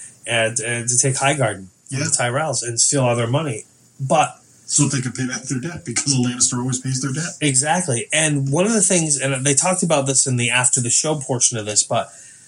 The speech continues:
Speaker 1: they didn't show us this battle. They didn't show us this fight because it wasn't worth showing. Because even when he walks in, she, you know, Alina says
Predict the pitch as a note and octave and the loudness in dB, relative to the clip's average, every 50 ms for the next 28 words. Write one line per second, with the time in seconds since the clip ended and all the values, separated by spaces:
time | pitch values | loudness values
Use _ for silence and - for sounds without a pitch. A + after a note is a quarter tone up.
0 | - - - - D3 E3 G#3 G#3+ - - - - F3+ F#3 F3+ E3+ C#3+ B2+ - - | -20 -10 -4 -2 0 2 2 0 0 0 0 2 2 2 0 2 2 2 2 2
1 | B2 - - - A#2 A2 G2+ F#2+ F#2+ G2+ A#2+ B2+ C#3+ D3+ C#3 - - - D3 C#3+ | 0 -2 -2 0 0 -2 -2 -2 -2 0 2 2 4 4 4 2 2 2 2 0
2 | C#3 C3+ - - B2+ - - - D#3+ D3+ C3 C3+ C3 - - - C#3 B2+ C#3 C3 | 2 2 2 2 2 0 2 2 0 0 0 -2 -2 2 0 0 2 2 2 2
3 | B2 C3+ B2 B2 B2 A2+ G#2 - - D#3 D#3+ D#3 B2 - - - - - - - | 2 2 0 0 -2 -2 0 -2 -2 -2 -4 -8 -8 -10 -12 -18 -20 -20 -20 -20
4 | - - _ _ - - - - - - - C3+ C3 - - C#3+ C#3 C3 B2+ - | -20 -20 _ _ -20 -20 -20 -20 -10 -4 -2 0 2 2 2 2 2 2 2 2
5 | - - - - - D#3 D3+ D3+ D#3 D3+ D#3 C#3 C3+ C#3 B2 A#2 C3 C#3 C3+ - | 0 0 -2 -4 -2 0 0 2 0 0 2 4 4 4 4 4 2 2 2 2
6 | - - - E3 E3 C#3 B2+ B2+ B2+ A#2+ - - C#3+ C3+ B2+ - C3 B2+ A#2 A2+ | 2 2 2 2 0 0 0 0 2 2 2 2 2 0 -2 -2 -2 -2 0 -2
7 | A2 A2 A2+ A#2 B2 C#3 D3 C#3 B2 A#2+ - A#2+ A2+ A2 G#2+ G#2 G2+ - - - | -2 -2 -2 0 2 2 2 2 2 2 2 2 2 0 0 0 2 0 0 -2